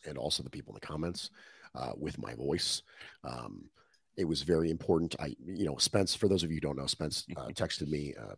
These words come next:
Speaker 1: before the show this morning, and he was like, "Hey, you know, you know, we don't have to do this, you know, i-, if, if your voice is not recovered." I said, "You know, come hell or high water, we're gonna do this," right? Because I, um, I have not always been able to do guest spots very often 'cause I'm a really busy guy,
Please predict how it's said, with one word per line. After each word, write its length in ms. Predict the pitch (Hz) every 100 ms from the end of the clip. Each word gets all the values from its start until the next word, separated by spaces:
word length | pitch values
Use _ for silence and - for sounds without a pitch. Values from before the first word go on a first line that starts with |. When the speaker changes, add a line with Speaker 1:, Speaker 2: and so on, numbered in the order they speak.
| -
Speaker 1:
before 320 | - 104 95
the 120 | 78
show 380 | - 78 69 62
this 180 | 64 -
morning, 300 | 98 90 69
and 80 | 65
he 60 |
was 120 | 76
like, 80 | -
"Hey, 80 | 113
you 100 | 107
know, 220 | 98 85 - - -
you 80 | 80
know, 60 | 71
we 140 | 104
don't 180 | 90 78
have 220 | 85 80
to 100 | 71
do 180 | 78 80
this, 440 | - - - - - - _ _ -
you 120 | 87
know, 240 | 64 53 -
i-, 20 |
if, 400 | 73 69 60 82
if 160 | - 85
your 120 | 78
voice 300 | 71 71 -
is 120 | 65
not 120 | 69
recovered." 260 | - 90 60
I 40 |
said, 160 | - 62
"You 60 | 71
know, 140 | - - - -
come 120 | 110
hell 160 | 95
or 100 | 92
high 120 | 82 82
water, 300 | 82 76 67
we're 120 | 69
gonna 180 | 69 57
do 120 | 69
this," 280 | - - -
right? 180 | 60 71
Because 220 | - 73
I, 180 | 71 69 - - -
um, 480 | 76 60 57 57 55 _ - -
I 60 |
have 140 | 98 87
not 180 | 90 78
always 340 | 80 76 78
been 180 | - 73
able 260 | 71 62
to 120 | 65 62
do 300 | 69 67 64
guest 180 | 69 -
spots 460 | - 64 62 - -
very 200 | 69 60
often 200 | 73 -
'cause 80 |
I'm 100 | -
a 120 | - 78
really 180 | 85
busy 240 | 73 85 82
guy, 380 | 92 90 80